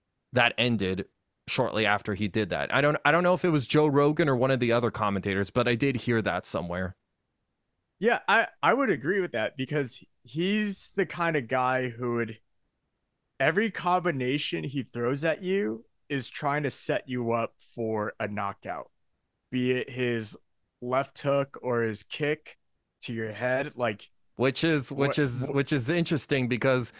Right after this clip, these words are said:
Speaker 1: one of the things I picked up in my research about this is the fact that, yeah, Alex's left hook is very deadly,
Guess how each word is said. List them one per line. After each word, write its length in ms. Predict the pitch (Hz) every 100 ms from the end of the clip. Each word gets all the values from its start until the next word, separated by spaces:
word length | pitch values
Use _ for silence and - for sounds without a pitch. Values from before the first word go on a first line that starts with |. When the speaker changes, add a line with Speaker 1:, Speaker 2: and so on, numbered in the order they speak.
| - - -
Speaker 1:
one 260 | 107 151
of 100 | 147
the 100 | 135
things 280 | 127 139 131
I 80 | 117
picked 320 | - 123 -
up 120 | 120
in 100 | 117
my 100 | 110
research 480 | 98 120 139 117 101
about 260 | 101 98 98
this 160 | 101 -
is 180 | 127 107
the 100 | 107
fact 340 | 117 110 -
that, 180 | 104 98
yeah, 260 | 110 101 -
Alex's 520 | 107 120 110 120 101
left 280 | 107 104 -
hook 300 | 117 107 -
is 160 | 107 90
very 360 | 87 101 104
deadly, 600 | 98 104 104 120 123 135